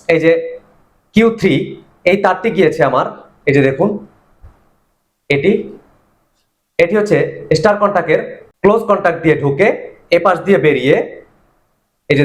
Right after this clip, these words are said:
দেখুন, ডেল্টা কন্ট্যাক্টের কয়েলে। তার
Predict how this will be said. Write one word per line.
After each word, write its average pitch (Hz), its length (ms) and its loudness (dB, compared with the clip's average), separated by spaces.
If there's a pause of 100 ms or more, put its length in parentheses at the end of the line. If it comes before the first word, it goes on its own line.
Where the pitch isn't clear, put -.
দেখুন, 143 200 0 (1500)
ডেল্টা 190 300 2
কন্ট্যাক্টের 165 380 0 (340)
কয়েলে। 107 340 0 (1000)
তার 190 120 2